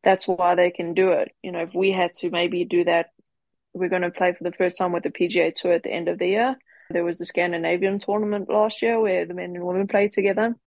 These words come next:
When I played in Australia, we played in our separate tournaments, but you had the men's Aussie Open and the women's Aussie Open playing on the same courses, and the atmosphere was unbelievable. You had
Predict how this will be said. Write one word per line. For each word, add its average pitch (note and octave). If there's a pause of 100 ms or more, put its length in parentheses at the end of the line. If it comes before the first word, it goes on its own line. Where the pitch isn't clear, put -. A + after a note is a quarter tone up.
(200)
When F#3+
I F#3
played F#3+
in F3+
Australia, F#3+ (160)
we F#3+
played F#3+
in F#3
our E3+
separate F3+
tournaments, G3
but -
you F#3
had F3+
the F3+
men's F#3
Aussie F3+
Open F3 (140)
and F3+
the F3+
women's G3+
Aussie F3
Open F3
playing F3+
on E3+
the E3+ (140)
same F3
courses, G3
and F3
the -
atmosphere G3
was F3
unbelievable. F3+ (140)
You F#3
had E3+